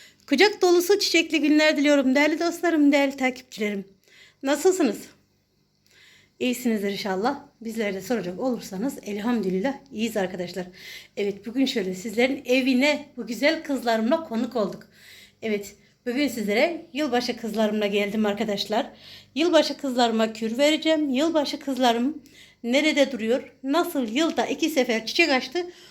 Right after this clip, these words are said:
Ondan bahsedeceğim arkadaşlar. E, nelere dikkat etmeliyiz? Yılbaşı kızlarımızı nasıl koruyabiliriz? Ondan bahsedeceğim arkadaşlar. Şöyle gördüğünüz gibi turuncu yılbaşı kızım var.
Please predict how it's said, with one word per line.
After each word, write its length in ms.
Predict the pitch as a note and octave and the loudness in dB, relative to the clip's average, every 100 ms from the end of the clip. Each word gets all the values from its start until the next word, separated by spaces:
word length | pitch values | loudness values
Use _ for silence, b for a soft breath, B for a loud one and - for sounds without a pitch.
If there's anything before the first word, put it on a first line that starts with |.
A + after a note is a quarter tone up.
| B - | B -4
Ondan 440 | B3 B3 C4 D#4 | 0 2 2 4
bahsedeceğim 640 | D#4 C#4+ C#4+ A#3+ A3 A#3+ A#3 | 4 2 0 -4 0 0 0
arkadaşlar. 580 | A#3 A#3 A3+ A3+ D4 D4+ B B B - | -2 -2 -4 -2 -4 -4 B B B 0
E, 200 | B3 B3+ | 4 6
nelere 360 | D4+ F#4+ F#4+ | 6 6 4
dikkat 340 | F4+ - D#4 D4 | 0 -2 -2 -2
etmeliyiz? 680 | C#4 A#3+ C4+ C4+ E4 - | -4 -2 -2 0 0 -2
Yılbaşı 420 | D4+ D#4+ D#4 E4 D#4+ | -4 2 2 2 0
kızlarımızı 640 | C#4+ C4 C#4 C#4 C#4+ D4+ | 0 2 4 4 4 4
nasıl 340 | D4+ D4+ C#4+ | 2 0 -4
koruyabiliriz? 760 | - C4 A#3+ A3+ G#3+ A3+ C#4+ - B B B B _ | -2 0 2 0 0 -2 -4 -10 B B B B _
Ondan 360 | B3 C4 C#4+ B3+ | 0 4 6 6
bahsedeceğim 560 | A#3+ A3+ A3+ G3+ A3 | 4 2 -4 -2 -2
arkadaşlar. 520 | G#3+ G#3+ G#3 G3+ C#4+ D4 B B B B | -2 -2 -4 -2 -4 -4 B B B B
Şöyle 280 | - F4+ F4+ | 2 4 4
gördüğünüz 680 | E4 F4+ F#4+ F#4+ F4 F4 | 4 4 6 6 6 4
gibi 420 | C4+ A3+ A#3 C#4 - b b _ _ b b b _ | 0 0 0 -2 -12 b b _ _ b b b _
turuncu 380 | - D4 D4 D#4+ | 0 4 6 8
yılbaşı 480 | F4 F4+ F4+ F4 F4 | 8 6 4 2 -2
kızım 400 | E4+ D#4 D#4 C4+ | -2 2 4 4
var. 340 | B3 C4+ - | 2 -2 -8